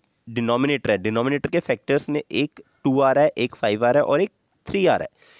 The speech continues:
ये जो थ्री है ये एक्स्ट्रा आ रहा है, ये अगर नहीं होता तो ये टर्मिनेटिंग होता, but क्योंकि थ्री है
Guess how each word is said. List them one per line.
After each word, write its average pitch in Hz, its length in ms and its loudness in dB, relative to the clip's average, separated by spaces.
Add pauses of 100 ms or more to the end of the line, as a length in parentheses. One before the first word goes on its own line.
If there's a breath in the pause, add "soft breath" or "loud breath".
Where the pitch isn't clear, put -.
(200 soft breath)
ये 156 80 0
जो 208 120 0
थ्री 175 260 -4
है 185 80 2
ये 185 160 4
एक्स्ट्रा - 300 -4
आ - 20 -4
रहा - 200 -14
है, - 60 -20 (680)
ये 120 180 0
अगर 135 260 0
नहीं 151 220 2
होता 170 200 0
तो 175 100 0
ये 165 60 2
टर्मिनेटिंग 117 580 -2
होता, 135 280 0
but 151 160 0 (100)
क्योंकि 151 340 0
थ्री - 460 -4
है 139 240 2